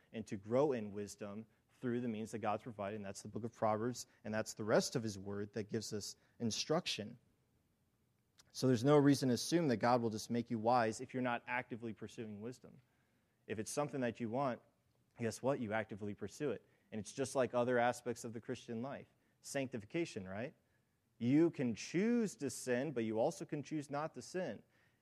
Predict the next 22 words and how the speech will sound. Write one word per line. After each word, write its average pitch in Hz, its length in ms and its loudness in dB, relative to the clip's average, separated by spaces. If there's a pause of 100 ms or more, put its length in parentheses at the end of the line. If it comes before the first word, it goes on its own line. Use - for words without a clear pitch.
And 139 360 0 (540)
sanctification 156 720 -2
is 120 80 -2
something 143 280 -2
that 104 180 -2
God 143 260 4
is 135 140 -2
actively 139 680 -2 (360)
doing 135 540 2 (420)
in 202 220 6
you 135 460 4 (100)
by 135 160 8
the 147 80 0
means 147 280 0
of 127 60 -4
his 117 140 -6
Holy 165 340 4
Spirit 156 420 2
who 139 140 2
indwells 135 500 4
you, 127 140 2
but 175 480 8